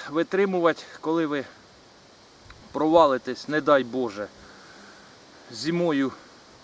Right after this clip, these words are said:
під лід. І він повинен видержувати сто десять кілограм ваги на воді. Ну, щас ми це і провіримо.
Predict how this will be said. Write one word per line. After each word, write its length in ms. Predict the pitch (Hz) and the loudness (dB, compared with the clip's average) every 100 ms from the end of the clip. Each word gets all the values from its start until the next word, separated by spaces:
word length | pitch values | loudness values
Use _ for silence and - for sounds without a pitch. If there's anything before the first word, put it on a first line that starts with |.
| - - | -20 -14
під 200 | - 143 | -10 -6
лід. 320 | 196 240 185 - - - - - - - - - - | 0 0 -2 -10 -20 -20 -20 -20 -20 -20 -20 -20 -8
І 240 | 214 226 - | -4 -4 -6
він 280 | 151 202 190 - - | -6 -4 -6 -10 -8
повинен 440 | 160 160 175 160 | -2 2 2 0
видержувати 680 | 143 147 185 196 160 170 143 | -4 0 2 2 2 2 2
сто 240 | - - 175 | -2 -4 -2
десять 420 | 143 165 - 123 | 0 -2 -2 -12
кілограм 560 | - 135 127 139 143 120 | -6 -2 0 2 2 2
ваги 400 | 127 113 110 95 - | -2 -2 -6 -10 -14
на 120 | 117 117 | -8 -6
воді. 380 | 120 110 98 87 - - - - - - | -6 -8 -12 -16 -20 -20 -20 -20 -20 -14
Ну, 200 | 175 226 | -8 -6
щас 320 | - 233 214 | 0 0 0
ми 120 | 214 | -4
це 220 | 202 196 190 | -4 -4 -4
і 40 | |
провіримо. 560 | 180 185 170 113 98 | -2 -2 -2 -4 -8